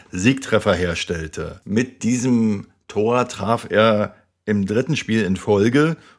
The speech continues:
und die Mainzer, für die läuft es richtig gut, daher auch der Titel Mainz, wie es siegt und lacht.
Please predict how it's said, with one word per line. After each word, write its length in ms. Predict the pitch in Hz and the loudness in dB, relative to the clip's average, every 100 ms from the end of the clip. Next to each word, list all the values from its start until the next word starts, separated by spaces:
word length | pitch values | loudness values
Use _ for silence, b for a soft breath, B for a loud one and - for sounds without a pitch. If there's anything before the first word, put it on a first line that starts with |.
| b _ | b _
und 420 | - 113 123 240 113 | -2 2 2 0 0
die 380 | 110 107 98 B - | 2 2 0 B -4
Mainzer, 760 | 95 90 104 135 - 156 160 | 0 2 2 2 0 -2 -2
für 120 | 151 101 | -2 0
die 200 | 120 131 | 0 4
läuft 340 | 110 117 - | 4 4 2
es 380 | 104 95 - 95 | -4 -4 -6 -2
richtig 360 | 120 123 120 | -2 -2 -8
gut, 300 | - 120 151 | -2 -2 2
daher 280 | 104 110 107 | 4 4 4
auch 100 | 104 | 2
der 160 | 110 - | 0 -2
Titel 400 | 127 131 131 131 | -2 2 4 4
Mainz, 680 | 101 98 107 123 131 - 98 | 2 0 0 -2 -4 -8 -4
wie 140 | 107 | -2
es 180 | 92 - | -2 -4
siegt 440 | 98 110 - - | -4 -4 -6 -12
und 200 | - 92 | -6 2
lacht. 500 | 107 131 - - - | 2 2 -2 -16 -20